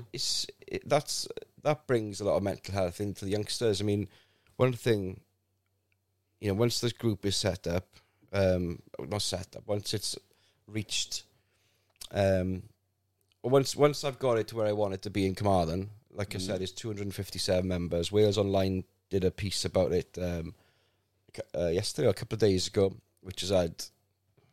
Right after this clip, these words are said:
Speaker 1: thousands of
Speaker 2: Mm.
Speaker 1: shares and, uh, shares, likes, and
Speaker 2: Yeah.
Speaker 1: hundreds of shares, and people have been contacting me. The phone hasn't stopped.
Speaker 2: Yeah.
Speaker 1: You know, I wanna grow it into Llanelli area and,
Speaker 2: Yeah.
Speaker 1: and then maybe, um, the Armaford area.
Speaker 2: Yeah.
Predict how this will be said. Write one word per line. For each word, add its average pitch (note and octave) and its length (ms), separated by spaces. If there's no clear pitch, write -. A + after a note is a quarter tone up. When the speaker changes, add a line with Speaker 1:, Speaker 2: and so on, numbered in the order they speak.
Speaker 1:
thousands F#2+ 500
of F2 60
Speaker 2:
Mm. - 20
Speaker 1:
shares F#2 460
and, E2 180
uh, G#2 140
shares, F2+ 380
likes, F#2 420
and D#2+ 180
Speaker 2:
Yeah. F#2+ 400
Speaker 1:
hundreds G#2+ 400
of - 260
shares, G2 580
and F2 160
people G#2 280
have G#2 60
been G#2 100
contacting F#2+ 680
me. F2+ 240
The G#2 80
phone A2+ 260
hasn't G2 220
stopped. G2 580
Speaker 2:
Yeah. F#2+ 300
Speaker 1:
You G#2 60
know, G#2 60
I - 20
wanna A2 140
grow A2+ 320
it A2 60
into G#2 200
Llanelli F#2+ 580
area F#2 440
and, D#2+ 80
Speaker 2:
Yeah. G#2 300
Speaker 1:
and G2 100
then F#2 140
maybe, F2+ 520
um, E2 420
the F#2+ 80
Armaford F#2+ 480
area. F#2+ 460
Speaker 2:
Yeah. A2 400